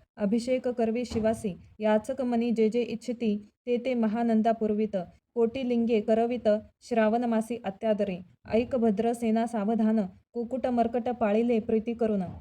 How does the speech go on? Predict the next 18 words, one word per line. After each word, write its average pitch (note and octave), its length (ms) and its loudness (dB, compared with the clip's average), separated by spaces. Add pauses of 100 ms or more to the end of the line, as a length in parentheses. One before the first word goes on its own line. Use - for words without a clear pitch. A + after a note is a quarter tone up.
(140)
त्यांच्या A3 400 2
गळा A3+ 220 6
रुद्राक्ष A3 460 0
बांधून A3 420 2 (320)
नाचू G#3 320 -2
शिकविले A3+ 520 0
कौतुके, G#3 480 -2 (240)
आपुले A#3 400 0
जे A3+ 180 2
का A#3 180 2
नृत्यागार, A3 720 2 (300)
तेथे A3 360 0
शिवलिंग A#3 460 -2
स्थापिले A3 580 0
सुंदर, G#3 360 2 (300)
कुकुट A#3 360 -4
मर्कट A3+ 420 0
त्यासमोर A3+ 540 0